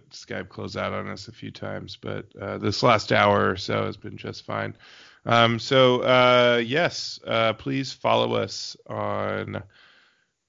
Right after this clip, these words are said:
Twitter at Pod versus Everyone.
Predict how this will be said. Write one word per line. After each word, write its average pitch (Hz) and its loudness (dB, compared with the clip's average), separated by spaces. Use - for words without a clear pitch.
Twitter 156 2
at - -2
Pod 113 2
versus 113 -6
Everyone. 117 -2